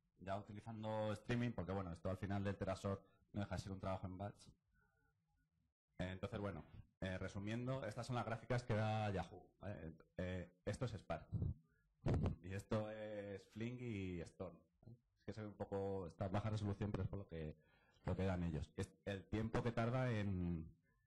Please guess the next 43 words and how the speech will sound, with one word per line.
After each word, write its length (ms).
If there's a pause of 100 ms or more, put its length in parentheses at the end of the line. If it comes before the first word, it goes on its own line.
(120)
en 100
procesar 460
la, 640 (220)
un 160
stream 220
de 80
datos. 320 (720)
Entonces, 360 (380)
el 80
problema 300
de 60
Spark 260
es 100
precisamente 440
ese, 200
que 300
hasta 220
que 100
te 100
da 80
el 80
primer 520
resultado, 480
como, 200 (420)
¿os 80
acordáis 260
del 120
ejemplo 280
de 100
los 120
cubos 340
que 100
os 60
he 60
contado 280
antes? 240
Pues, 220 (680)
como 140
usa 180
cubos, 400 (520)
pues 380
al 80
final, 400